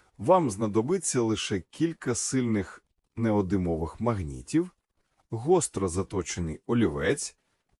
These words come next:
і дві пробки або кришки. Зараз ми приклеїмо магніти до пробок так, щоб їхні одноіменні полюси були спрямовані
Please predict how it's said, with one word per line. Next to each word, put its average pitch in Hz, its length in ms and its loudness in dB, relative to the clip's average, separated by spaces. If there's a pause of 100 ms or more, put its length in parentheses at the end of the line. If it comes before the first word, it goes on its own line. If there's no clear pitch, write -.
і 104 120 2
дві 117 260 -2
пробки 160 600 2 (380)
або 143 260 2
кришки. - 560 -8 (1160)
Зараз 98 440 2
ми 101 160 0
приклеїмо 110 680 2
магніти 92 540 -2
до 76 160 -4
пробок 117 480 0
так, - 360 0 (380)
щоб 135 300 -4
їхні 151 420 -2
одноіменні 139 840 2
полюси 95 600 0
були 120 360 2
спрямовані 127 840 0